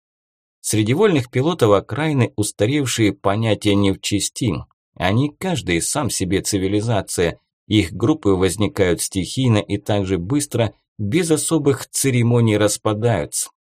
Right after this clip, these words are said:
Вот и выходит, что в жизни можно доверять лишь себе, рассчитывать только на себя самого. Это моральное одиночество никогда не досаждало, наоборот,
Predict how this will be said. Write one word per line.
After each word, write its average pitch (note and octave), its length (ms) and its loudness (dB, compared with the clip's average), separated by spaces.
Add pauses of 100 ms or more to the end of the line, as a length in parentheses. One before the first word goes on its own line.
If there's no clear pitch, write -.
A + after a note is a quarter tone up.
(120)
Вот B2+ 380 0
и F3 40 2
выходит, D#3 500 0
что - 360 -4
в G2 100 -2
жизни A#2 440 -4 (260)
можно D#3+ 440 0
доверять A#2+ 480 2
лишь A2 280 0
себе, A2+ 500 0 (280)
рассчитывать F2 920 -2 (240)
только C3 480 0
на G2 180 2
себя G#2 420 -2
самого. G2 680 -2 (920)
Это G3+ 260 -2
моральное D3+ 480 2
одиночество A2 800 0
никогда C#3 680 0
не G#2 140 2
досаждало, G2 840 -2 (120)
наоборот, A2+ 760 -2